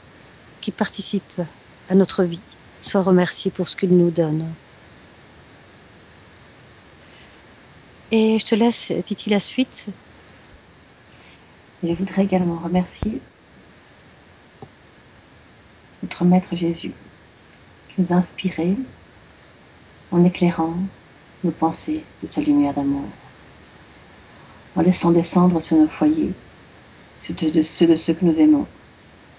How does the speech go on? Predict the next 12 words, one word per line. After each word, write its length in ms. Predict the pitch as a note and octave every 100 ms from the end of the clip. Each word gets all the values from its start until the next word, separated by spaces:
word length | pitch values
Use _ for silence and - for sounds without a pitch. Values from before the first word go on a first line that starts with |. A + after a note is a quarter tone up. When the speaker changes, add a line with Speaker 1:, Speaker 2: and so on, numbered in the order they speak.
| -
Speaker 2:
celui 240 | - F3 F3+
de 60 |
Sébastien. 640 | - D#3+ D#3+ E3 - - C#3 - - - - - - - - - - - - - - - - - - - - - - - - - - - - - - - - -
C'est 80 | F#3
fluide, 540 | - F#3 E3+ D#3+ D#3+ - - - - - - - - - -
c'est 80 |
fluide 320 | F3+ - F3+ F3+
d'amour, 560 | F#3 F3 F3+ G3 F3+ F3 F3 - - - - - - - - - - - - - - - - - - - - - - - - - - - - -
de 40 |
paix 260 | - E3 D#3+
et 40 |
d'harmonie. 480 | D#3 D3 D3+ D3